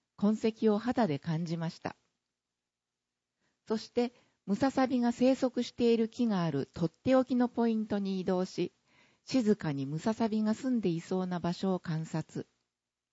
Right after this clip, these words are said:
ムササビが飛ぶことが多いとされる日没直後、木の上の方にある枝に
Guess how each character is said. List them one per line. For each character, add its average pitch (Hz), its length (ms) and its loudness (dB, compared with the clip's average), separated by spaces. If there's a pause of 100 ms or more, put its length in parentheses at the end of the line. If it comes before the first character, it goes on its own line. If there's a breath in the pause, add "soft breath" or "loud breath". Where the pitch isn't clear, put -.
(880)
ム 180 80 0
サ 233 140 2
サ 233 160 2
ビ 220 120 0
が 220 120 2
飛 202 200 4
ぶ 226 80 2
こ 262 140 4
と 254 140 4
が 180 180 2
多 240 180 6
い 220 80 2
と 160 120 0
さ 160 160 -2
れ 160 100 0
る 151 180 -2 (140)
日 175 300 -2
没 226 280 -4 (100)
直 262 100 2 (140)
後、 131 180 -2 (520)
木 294 120 0
の 220 200 4
上 196 160 6
の 208 140 4
方 190 220 2
に 147 160 -4
あ 151 100 0
る 135 100 2
枝 143 260 0
に 147 180 -6